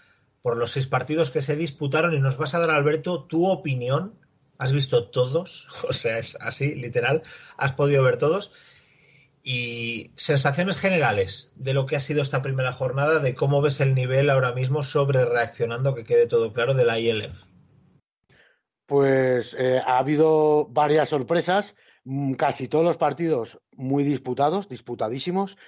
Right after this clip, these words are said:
Speaker 2: bastante buen nivel, manteniendo el del año pasado incluso mejor. O sea,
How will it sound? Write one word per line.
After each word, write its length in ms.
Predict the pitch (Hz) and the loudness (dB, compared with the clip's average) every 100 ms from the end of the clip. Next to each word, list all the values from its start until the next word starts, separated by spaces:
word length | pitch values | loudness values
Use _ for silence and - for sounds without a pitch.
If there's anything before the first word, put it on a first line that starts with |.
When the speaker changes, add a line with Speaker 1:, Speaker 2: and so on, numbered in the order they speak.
| - _ _ | -20 _ _
Speaker 2:
bastante 880 | 120 139 123 - 147 143 156 147 143 | 0 2 2 0 -2 2 4 6 4
buen 240 | 131 135 | 0 -2
nivel, 380 | 131 131 180 196 | 0 2 2 0
manteniendo 560 | 139 123 123 135 135 | -4 -4 -4 -4 -2
el 80 | 135 | 0
del 100 | 131 | 0
año 160 | 131 127 | -2 -2
pasado 360 | 120 123 120 123 | -2 0 -2 -4
incluso 640 | 120 120 107 117 107 107 | -10 -10 -6 -6 -6 -8
mejor. 520 | 113 107 113 151 190 _ _ _ _ | -8 -6 0 0 0 _ _ _ _
O 40 | |
sea, 440 | - 123 113 110 | -4 0 2 2